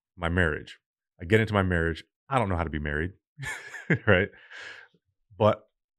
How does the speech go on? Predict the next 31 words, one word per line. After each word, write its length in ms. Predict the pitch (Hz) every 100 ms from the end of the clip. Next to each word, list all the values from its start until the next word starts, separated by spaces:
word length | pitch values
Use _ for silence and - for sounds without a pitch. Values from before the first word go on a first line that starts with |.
| _
what 160 | 104 104
I 100 | 92
do 220 | 117 185
see 400 | - 104 101 98 -
is 260 | 104 92
that 200 | 92 87
mindset 500 | 87 107 123 - -
come 140 | - 92
back 260 | 90 87
in 220 | 101 90 90
is, 300 | 85 82 - _ _ _ _ _ _ _ _ _
I 80 | 95
want 200 | 123 -
things 200 | 117 101
to 80 | 98
be 80 |
better. 360 | 85 95 80 - -
I 60 |
want 160 | 85 90
my 80 | 90
marriage 320 | 107 101 -
to 60 |
be 100 | 78
better. 340 | 78 85 - -
I 80 | 104
need 280 | 92 123 135
my 120 | 85
marriage 320 | 82 71 73
to 60 | 76
be 100 | 76
better. 360 | 80 67 -